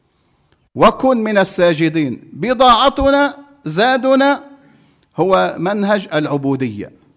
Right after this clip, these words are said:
أن نكون عبادا لله عز وجل. يضرنا كيدهم، والله لا يضرنا. مكرهم نارهم يطفئها الله عز وجل. هذه بضاعتهم، لا تنتظروا منهم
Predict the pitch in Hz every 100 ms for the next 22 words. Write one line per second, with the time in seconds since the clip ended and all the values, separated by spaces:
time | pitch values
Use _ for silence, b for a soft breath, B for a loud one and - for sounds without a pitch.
0 | _ _ _ _ _ _ _ _ _ 185
1 | 208 202 190 247 240 170 180 175 226 190
2 | 196 175 175 170 190 180 160 165 151 156
3 | 147 139 131 104 - _ _ _ _ _
4 | - 156 165 247 247 247 240 226 240 254
5 | 247 247 262 254 180 185 208 226 196 202
6 | 208 196 165 165 151 123 104 - _ _
7 | _ _ _ _ _ _ _ - 214 -
8 | 262 247 262 254 - - _ _ _ _
9 | _ 196 262 269 262 269 269 233 220 277
10 | 240 220 208 208 226 214 214 208 - -
11 | - 175 190 170 180 165 175 190 131 b
12 | b b b b 175 254 220 214 202 175
13 | 190 202 233 202 196 165 135 208 269 269
14 | 247 214 247 254 214 226 214 214 208 208
15 | 262 247 226 247 254 233